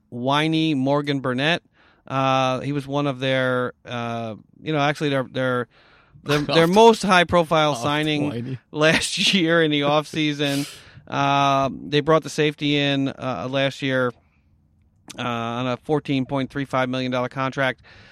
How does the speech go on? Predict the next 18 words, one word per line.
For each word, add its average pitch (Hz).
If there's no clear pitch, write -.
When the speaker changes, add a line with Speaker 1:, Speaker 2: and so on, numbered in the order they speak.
Speaker 1:
And, 208
you 175
know, 180
the 156
reality 180
is 180
he 160
got 139
hurt 156
earlier 151
in 147
the 143
year, 147
and 131
the, 127
the 135
Steelers 143
opted 127